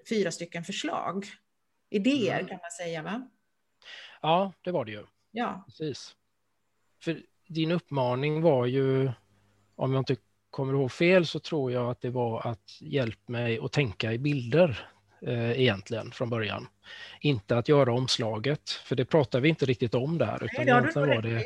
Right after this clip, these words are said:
Speaker 2: det,
Speaker 1: i. Det var nog så.
Speaker 2: jag tror det, för mig att det var så att kan du, kan du hjälpa mig i, du som tänker i bilder, för det gör jag ju såklart liksom,
Speaker 1: Ja.
Speaker 2: som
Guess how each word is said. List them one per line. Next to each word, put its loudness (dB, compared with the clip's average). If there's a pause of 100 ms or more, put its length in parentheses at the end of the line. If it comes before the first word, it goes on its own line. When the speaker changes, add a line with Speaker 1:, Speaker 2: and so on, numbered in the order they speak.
(120)
Speaker 2:
det, -6
Speaker 1:
i. -4
Det -6
var -2
nog 0
så. -14
Speaker 2:
jag -2
tror 12
det, 8
för 6
mig 8
att 4
det 6
var 10
så 6
att 4
kan 4
du, 4
kan 4
du 6
hjälpa 6
mig 6
i, 6 (220)
du 0
som -4
tänker 2
i 4
bilder, 4
för -2
det 8
gör 8
jag 4
ju 4
såklart -2
liksom, -4
Speaker 1:
Ja. 0
Speaker 2:
som -6